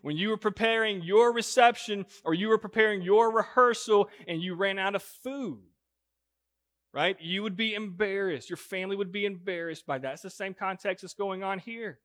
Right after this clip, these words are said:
And in verse three, it says, "When the wine ran out, the mother of Jesus said to him, 'They have no wine.'" Difficult thing.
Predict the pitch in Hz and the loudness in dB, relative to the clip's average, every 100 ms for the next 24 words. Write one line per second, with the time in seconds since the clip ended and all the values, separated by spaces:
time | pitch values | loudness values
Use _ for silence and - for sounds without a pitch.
0 | _ _ _ _ - 175 170 180 214 - | _ _ _ _ -8 -4 0 4 4 4
1 | - 233 247 240 - - 185 190 190 190 | -6 -4 -2 -4 -6 -4 -2 2 2 2
2 | 175 165 214 226 240 226 226 226 214 214 | -2 0 2 4 2 0 0 0 -2 0
3 | 214 185 180 196 214 226 233 202 180 175 | 0 0 -2 4 6 6 0 -4 -4 -8
4 | 214 208 196 - - 190 208 196 185 202 | -10 -6 -6 -6 -6 -4 -4 -6 -6 -4
5 | 185 156 160 147 190 190 214 185 202 202 | -4 0 -2 -2 -4 0 0 -2 -4 0
6 | 208 202 156 185 180 160 135 101 92 _ | 0 -2 -6 -10 -10 -10 -12 -16 _ _
7 | _ _ _ _ _ _ _ _ _ _ | _ _ _ _ _ _ _ _ _ _
8 | 123 156 175 185 - 180 - 185 151 123 | -4 -2 -2 -4 -2 -2 -2 -8 -8 -10